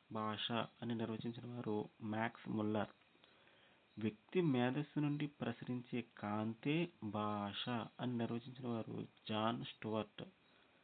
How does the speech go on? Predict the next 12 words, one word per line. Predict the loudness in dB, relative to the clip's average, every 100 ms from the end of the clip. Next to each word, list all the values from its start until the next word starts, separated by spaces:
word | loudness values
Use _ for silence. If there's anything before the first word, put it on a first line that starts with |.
| _ _ _ _ -20 -20 -20 -20 -8
మృతప్రాయుడైన | -2 0 -2 0 4 6 6 6 6
మానవుడిని | 4 6 6 4 2 0 0 -2 -2 -8 -14 -6
జంతువుల | -2 -2 2 4
నుండి | 6 6 6 4
వేరు | 4 4 2 0
చేసేదే | -2 -2 -2 0 -2
భాష | -2 0 0 0 -4 -6 -6 -8 -2
అని | 0
నిర్వచించిన | 2 2 2 0 -4 -2
వారు | -2 -2 -4
విలియం | -2 2 2 2
జేమ్స్. | 0 0 -2 -2 -8